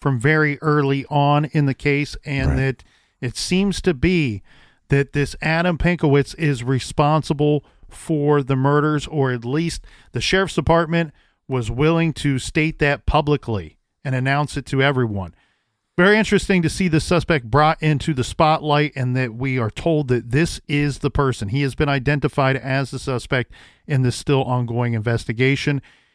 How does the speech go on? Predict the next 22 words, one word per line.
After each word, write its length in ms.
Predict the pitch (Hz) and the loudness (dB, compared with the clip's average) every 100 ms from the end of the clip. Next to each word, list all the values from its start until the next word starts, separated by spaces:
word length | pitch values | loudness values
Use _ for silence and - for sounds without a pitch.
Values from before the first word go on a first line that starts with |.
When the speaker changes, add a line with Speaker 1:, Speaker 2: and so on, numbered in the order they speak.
| _ | _
Speaker 1:
Interesting, 580 | 175 190 240 214 226 196 | -2 0 -2 -2 0 0
too, 480 | - 240 240 185 156 - _ _ | 0 2 4 4 2 -4 _ _
he 160 | - 165 | -8 -4
committed 400 | 175 170 208 175 | -2 0 0 0
suicide, 920 | - - 262 233 - 143 117 117 123 - | -6 -2 0 0 2 2 2 0 -2 -4
and 340 | 151 147 139 | -2 -2 -2
this 220 | 139 131 - | -2 -4 -6
Adam 560 | 160 175 202 175 156 - _ - | -2 0 0 0 -2 -4 _ -2
person 460 | 160 147 - 147 | 0 0 0 -2
tells 340 | 127 165 180 160 | 0 0 0 -2
another 320 | 165 165 151 | -2 -2 -2
party 400 | - 170 170 151 | 0 0 2 0
that 120 | 139 | -2
he 180 | 117 151 | -4 -4
had 140 | 127 | -4
killed 360 | - 175 170 139 | -4 -2 -2 -4
two 200 | - 175 | -4 -2
women 340 | 151 160 151 | 0 0 -2
in 240 | 147 139 127 | -2 -4 -4
Utah. 560 | 127 156 - 120 107 - _ _ _ | -2 -4 -2 -2 -2 -4 _ _ _
Again, 480 | 123 117 160 175 147 | -8 -2 -2 0 2
not 280 | 160 165 | 2 2